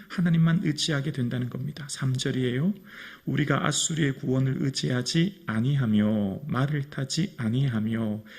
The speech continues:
다시는 우상의 손으로 만든 것을 향하여 너희는 우리의 신이라 하지 아니하오리니." 이는 이유에 대해서 말합니다. "고아가 주로 말미암아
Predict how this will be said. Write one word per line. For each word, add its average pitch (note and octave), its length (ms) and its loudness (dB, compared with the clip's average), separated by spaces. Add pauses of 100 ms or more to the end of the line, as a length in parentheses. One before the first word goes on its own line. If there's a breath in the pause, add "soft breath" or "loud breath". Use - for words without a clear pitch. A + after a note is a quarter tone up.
(200 loud breath)
다시는 D#3 520 0
우상의 C#3+ 420 0
손으로 B2+ 420 0
만든 A2+ 340 -2
것을 C3+ 320 -4
향하여 B2+ 300 0
너희는 C#3 420 0
우리의 C3+ 280 0
신이라 C#3+ 340 0
하지 - 360 -2
아니하오리니." C3 1080 0 (320 loud breath)
이는 D3+ 560 4 (260)
이유에 D3+ 360 2
대해서 B2 240 0
말합니다. B2 640 0 (420 loud breath)
"고아가 B2+ 540 0
주로 C3+ 280 -4
말미암아 B2 640 0